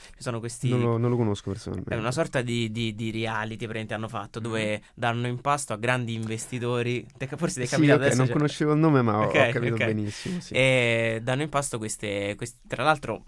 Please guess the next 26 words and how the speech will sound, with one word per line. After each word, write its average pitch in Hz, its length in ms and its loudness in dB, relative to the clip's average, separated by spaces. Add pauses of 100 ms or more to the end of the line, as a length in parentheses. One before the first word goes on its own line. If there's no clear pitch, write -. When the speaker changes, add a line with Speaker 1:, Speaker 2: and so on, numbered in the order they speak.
Speaker 1:
persone 120 400 -4
che, 110 200 -2
se 113 160 -8
vedi, 110 220 -2
hanno 104 320 -4
già 110 200 0
attività 107 300 -6
abbastanza 107 580 -6
avviate, 107 580 -4 (180)
sono 123 240 -2
pochi 120 280 0
quelli 117 220 -2
che 110 60 -6
stanno 110 240 -6
por-, 104 140 -8
lì 107 140 -8
portando 101 460 -10
un'idea. 98 340 -8
Speaker 3:
Ok. 92 100 -16 (180)
Speaker 1:
E 156 220 2
l'han-, 117 340 0
quindi 135 220 -4
l'hanno 110 280 -2
reso 123 260 -4
anche 127 280 -2
molto, 113 640 -6